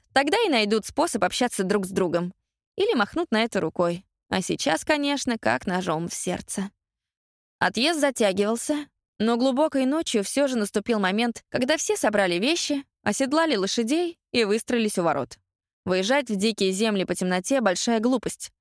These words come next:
Но сползший с кровати малыш пообещал сделать такой телепорт, который отправит всех прямиком к границам королевства.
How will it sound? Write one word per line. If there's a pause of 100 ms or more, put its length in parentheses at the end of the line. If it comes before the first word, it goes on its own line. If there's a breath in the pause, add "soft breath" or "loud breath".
(380)
Но
сползший
с
кровати
малыш
пообещал
сделать
такой
телепорт, (120)
который
отправит
всех
прямиком
к
границам
королевства.